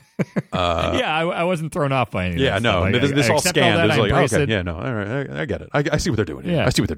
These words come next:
Speaker 1: doing.
Speaker 2: Yeah.
Speaker 1: Uh, yeah, I, I liked it a lot. There were definitely some stuff, uh, in the middle there,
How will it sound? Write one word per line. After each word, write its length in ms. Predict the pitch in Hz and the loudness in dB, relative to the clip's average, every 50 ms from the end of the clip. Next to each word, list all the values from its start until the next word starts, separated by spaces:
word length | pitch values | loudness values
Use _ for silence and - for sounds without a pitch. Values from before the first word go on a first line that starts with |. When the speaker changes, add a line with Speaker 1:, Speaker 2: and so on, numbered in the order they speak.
| - - | -10 -12
Speaker 1:
doing. 120 | - 92 - | -14 -10 -4
Speaker 2:
Yeah. 240 | 185 185 135 - - - - - - - - - - - - _ _ _ _ _ _ - - | -2 -2 -2 -2 -4 -10 -18 -20 -20 -20 -20 -20 -20 -20 -20 _ _ _ _ _ _ -10 -6
Speaker 1:
Uh, 560 | 87 82 82 82 82 80 80 80 82 85 85 _ _ _ _ _ _ - | -4 -2 -2 -2 -2 -2 -4 -6 -6 -8 -10 _ _ _ _ _ _ -6
yeah, 280 | 151 196 277 320 294 196 | -2 0 0 2 2 2
I, 240 | 180 208 247 262 214 - - 147 170 208 220 226 | 2 0 0 -2 -4 -4 -2 0 2 2 2 2
I 40 | |
liked 280 | 220 214 202 208 190 - | 2 2 0 0 0 -2
it 80 | 196 175 | -4 -4
a 40 | |
lot. 320 | 160 156 156 - - - - | -2 -4 -2 -4 -4 -4 -2
There 100 | 117 113 | -2 -2
were 60 | 120 | 0
definitely 320 | 120 135 - - 160 156 | 0 0 0 0 -2 -2
some 180 | 147 - - 139 | -2 -2 -6 -10
stuff, 420 | - - - 120 113 - - - - - | -6 -2 -2 -2 -2 -2 -6 -20 -14 -8
uh, 280 | 117 113 107 107 104 104 | -4 -2 -2 -2 -2 -2
in 100 | 104 107 | -2 -2
the 60 | 110 | 0
middle 220 | 101 98 101 104 101 | 2 2 2 2 2
there, 500 | 95 95 92 95 95 92 92 90 98 | 2 0 2 2 2 0 0 -2 -6